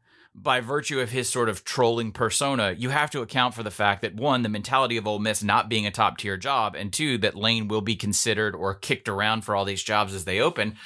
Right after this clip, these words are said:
You have to sort of always play this game with Ole Miss, okay? And I thought a lot about this because there's been a lot of pushback against people like me who cap Ole Miss, and I do it with an extreme amount of knowledge and experience.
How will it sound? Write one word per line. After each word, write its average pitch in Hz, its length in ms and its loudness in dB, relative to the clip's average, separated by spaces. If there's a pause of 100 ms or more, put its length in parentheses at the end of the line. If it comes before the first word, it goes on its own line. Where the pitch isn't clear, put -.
(520)
You 143 140 -4
have 156 260 0
to 165 80 -6
sort 151 240 2
of 123 100 -6
always 117 360 0
play 101 240 -2
this 95 160 0
game 92 200 2
with 87 140 -2
Ole 87 140 4
Miss, - 340 -6
okay? 117 360 -2 (760)
And 160 140 2
I 170 40 4
thought 220 200 0
a 190 40 0
lot 156 180 0
about 123 240 -2
this 131 160 -4
because 120 260 -2
there's 117 160 0
been 120 200 2
a 117 60 -2
lot 107 300 2
of - 80 -6
pushback 107 460 -2
against 101 260 -2
people 104 240 0
like 104 180 0
me 107 220 2
who 101 240 -2
cap 120 420 0
Ole 113 160 0
Miss, 107 520 -2 (640)
and 117 120 0
I 120 80 6
do 113 220 -2
it 123 100 -4
with 107 160 -4
an 107 100 0
extreme 113 640 2
amount 101 280 2
of 87 80 -6
knowledge 95 320 0
and 95 80 -6
experience. 120 640 -2